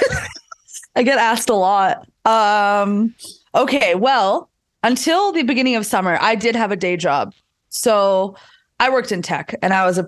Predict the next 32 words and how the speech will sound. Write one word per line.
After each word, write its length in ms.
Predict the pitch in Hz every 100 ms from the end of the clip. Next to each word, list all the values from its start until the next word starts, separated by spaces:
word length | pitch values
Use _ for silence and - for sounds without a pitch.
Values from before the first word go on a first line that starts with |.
| -
I 120 | -
was 120 | 165 160
a 60 |
product 320 | 160 151 160
manager 340 | 165 139 123 151
in 140 | 135
tech. 340 | - - - - - - - -
Um, 640 | 185 180 170 156 147 165 -
and 140 | 180 214
that 120 | 254
was 160 | 262 240
easy. 300 | 269 208 175
So 160 | 226
when 120 | 208
people 200 | 233 220
asked, 320 | 202 214 220 220
I 20 |
could 120 | 208
be 80 | 202
like, 160 | 202
"Oh, 40 | 247
I 360 | 269 262 262
work 240 | 240 254 262
for 100 | 247
this 360 | 240 240 - - _
big 180 | 220 214
tech 220 | 226 208
company," 340 | 208 202 208 202
or 40 |
whatever. 380 | 202 196 202 208 - - - - - _ _ _ _ _ - - -
Um, 460 | 254 262 269 240
now 600 | 247 269 349 214 226 262